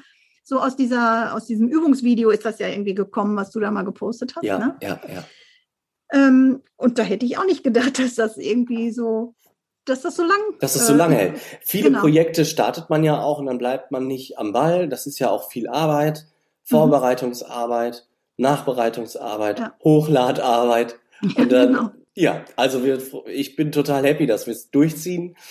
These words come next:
Speaker 2: und, äh,
Speaker 1: Ich auch.
Speaker 2: ja, freu, freu mich auch immer über unsere Zuhörerinnen und Zuhörer, die uns immer so nettes Feedback schicken.
Speaker 1: Das stimmt.
Speaker 2: Und
Speaker 1: Und auch über die
Speaker 2: dann
Speaker 1: Gäste.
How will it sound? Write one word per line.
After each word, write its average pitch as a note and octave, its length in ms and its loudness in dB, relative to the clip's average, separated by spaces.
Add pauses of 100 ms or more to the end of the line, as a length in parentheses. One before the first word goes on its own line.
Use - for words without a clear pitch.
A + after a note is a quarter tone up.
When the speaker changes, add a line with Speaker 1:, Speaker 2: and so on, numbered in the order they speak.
(220)
Speaker 2:
und, - 320 -4
äh, A2+ 280 8
Speaker 1:
Ich - 60 -2
auch. B3 280 -4
Speaker 2:
ja, A2+ 180 0
freu, C3 380 2
freu C#3+ 160 4
mich C#3+ 160 4
auch B2 60 2
immer C3+ 260 4
über C3 200 2
unsere B2+ 280 -4
Zuhörerinnen C#3+ 760 0
und B2+ 120 -2
Zuhörer, C3 380 0
die B2 140 -2
uns A#2+ 160 -4
immer B2 180 -2
so B2 100 0
nettes A#2+ 280 -2
Feedback A#2 360 -4
schicken. D#3+ 460 -4 (300)
Speaker 1:
Das F#4 200 -6
stimmt. A3+ 400 -2 (680)
Speaker 2:
Und G#2+ 120 -4
Speaker 1:
Und - 120 4
auch - 80 4
über - 140 6
die - 80 6
Speaker 2:
dann - 20 0
Speaker 1:
Gäste. D4 440 -2